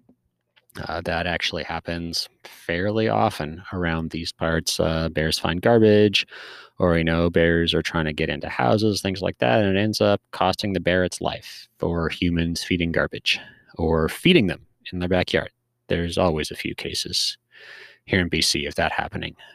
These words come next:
in the summers. Year-round sometimes, too, depending. Uh, but anyway, I'm rambling.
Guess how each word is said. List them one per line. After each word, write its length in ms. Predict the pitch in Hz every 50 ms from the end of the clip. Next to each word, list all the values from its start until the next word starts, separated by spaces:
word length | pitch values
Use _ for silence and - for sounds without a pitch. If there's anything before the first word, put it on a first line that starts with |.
| _ _ -
in 180 | 311 - 85 85
the 60 | 76
summers. 360 | - - - - - - - _ _ _ _ _ _ _ _ _ _ _ _ _ _ _ _ _ _ _ _ _ _ _ _ _ _ -
Year-round 400 | 160 170 120 117 123 104 - -
sometimes, 400 | - - - - 85 - - -
too, 180 | - - - - -
depending. 360 | - - 87 - - - - - - - - - - - - - - _
Uh, 140 | - - - -
but 80 | - 143
anyway, 240 | 135 104 - - - _ _ _ _ -
I'm 160 | - 90 90
rambling. 280 | 85 76 73 - -